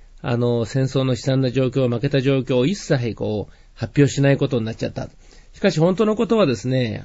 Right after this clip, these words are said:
あの、みんな人づてに知ってたわけです。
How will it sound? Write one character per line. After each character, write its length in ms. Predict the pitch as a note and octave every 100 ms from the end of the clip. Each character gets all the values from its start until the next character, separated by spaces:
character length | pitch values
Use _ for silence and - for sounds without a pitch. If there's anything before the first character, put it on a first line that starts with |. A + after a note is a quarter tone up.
| A2
あ 80 |
の、 180 | B2+ A#2+
み 120 | A#2+
ん 100 | C#3+
な 100 | D3
人 180 | C#3+ D#3
づ 120 | D3
て 140 | D3 D#3
に 160 | D3
知 100 | -
っ 20 | -
て 120 | E3+
た 120 | D3
わ 140 | A2+
け 80 | G#2
で 120 | G#2
す。 160 | G#2+ -